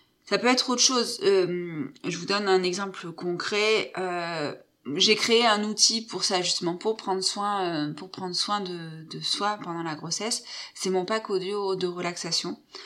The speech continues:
mon pack de neuf audios, où il y a un audio, euh, par mois de grossesse, qui peuvent être écoutés autant de fois qu'on veut. Euh, mais voilà, qui sont focalisés, chaque mois de grossesse est focalisé, chaque audio est focalisé sur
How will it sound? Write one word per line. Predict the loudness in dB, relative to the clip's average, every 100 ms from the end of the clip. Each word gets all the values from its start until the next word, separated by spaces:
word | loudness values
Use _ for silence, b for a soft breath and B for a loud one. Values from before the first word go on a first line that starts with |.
| B B
mon | -6
pack | -4 -4
de | -2
neuf | -2 -2 -2 -6
audios, | -4 0 0 -2
où | -6 -6
il |
y | -2
a | -2 2
un | 2 2 0
audio, | -4 -4 0 2 2
euh, | -2 -4
par | -4 -4
mois | -4 -4
de |
grossesse, | -6 -6 -4 -4 -4 -12 _ _
qui | -10
peuvent | -8
être | -8 -10
écoutés | -14 -10 -6 -4 -6 -8
autant | -8 -6
de | -6
fois | -8
qu'on | -6 -6
veut. | -2 -4 -4 B B B B B _ -10
Euh, | -8 -6 -8 -8 -4
mais | -2 0
voilà, | 0 -2 -4
qui | -4
sont | -4 -4
focalisés, | -2 0 0 -2 0 2 4 4
chaque | 4 2 0
mois | -4
de | -4
grossesse | -2 0 0 -2
est | -6
focalisé, | -6 -6 -6 -2 2 4
chaque | 4 4 2
audio | 2 2 0
est | -2
focalisé | -4 -4 0 2 2
sur | 0 -2